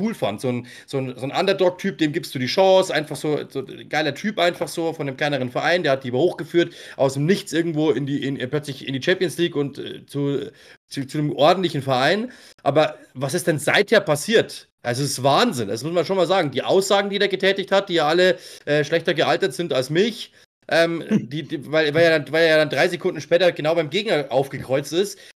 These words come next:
Speaker 1: Dann natürlich aber auch die Art und Weise, wie er es gemacht hat. Dann, dann war er schon fast bei Bayern, dann doch irgendwie nicht.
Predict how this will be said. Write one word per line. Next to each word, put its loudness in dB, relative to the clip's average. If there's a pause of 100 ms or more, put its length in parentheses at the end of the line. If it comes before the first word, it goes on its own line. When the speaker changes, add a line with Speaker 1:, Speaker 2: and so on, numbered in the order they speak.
(120)
Speaker 1:
Dann 0
natürlich -2
aber -2
auch 2
die -4
Art 0
und -6
Weise, 2
wie -2
er 4
es -6
gemacht -2
hat. 0
Dann, -6
dann -4
war 2
er 4
schon -4
fast 0
bei 2
Bayern, 0
dann -4
doch -4
irgendwie 0
nicht. -2